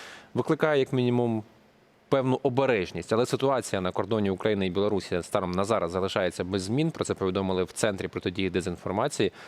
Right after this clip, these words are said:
Там закликали не вестися на інформаційні годілки і зазначили, Держприкордонслужба не фіксує накопичення будь-яких сил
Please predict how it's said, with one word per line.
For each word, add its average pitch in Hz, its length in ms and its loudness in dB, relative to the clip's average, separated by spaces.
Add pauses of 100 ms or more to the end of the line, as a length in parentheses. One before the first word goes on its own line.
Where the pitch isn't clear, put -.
(260)
Там 147 180 2
закликали 123 480 2
не 113 180 4
вестися 113 520 0
на 90 100 0
інформаційні 95 640 -2
годілки 110 480 0
і 92 60 0
зазначили, 95 580 -2
Держприкордонслужба 104 1120 -2
не 101 220 0
фіксує 107 500 0
накопичення 90 600 -2
будь-яких 95 480 -2
сил 127 280 -2